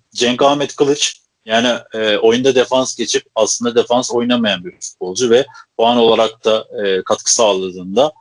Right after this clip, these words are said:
defans puanı aldığından dolayı, e, güzel işler sağlayabiliyor. Yine son zamanlarda, e, gol katkısı sağlayan bir isim Atıf Şevşu Erzurumspor'da.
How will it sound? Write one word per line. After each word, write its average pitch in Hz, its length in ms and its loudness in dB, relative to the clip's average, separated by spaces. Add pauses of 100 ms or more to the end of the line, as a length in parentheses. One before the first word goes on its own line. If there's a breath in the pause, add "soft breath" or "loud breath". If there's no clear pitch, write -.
(300 soft breath)
defans 135 400 0
puanı 117 240 2
aldığından 113 560 0
dolayı, 104 300 0
e, 113 260 -4 (560)
güzel 143 240 2
işler 131 300 0
sağlayabiliyor. 92 760 -2 (500)
Yine 160 200 2
son 165 280 0
zamanlarda, 165 880 2
e, 113 260 6
gol 127 300 2
katkısı - 440 -2
sağlayan 120 420 2
bir 107 60 -10
isim 156 220 -8
Atıf 117 300 -4
Şevşu 127 540 0
Erzurumspor'da. 101 1000 -2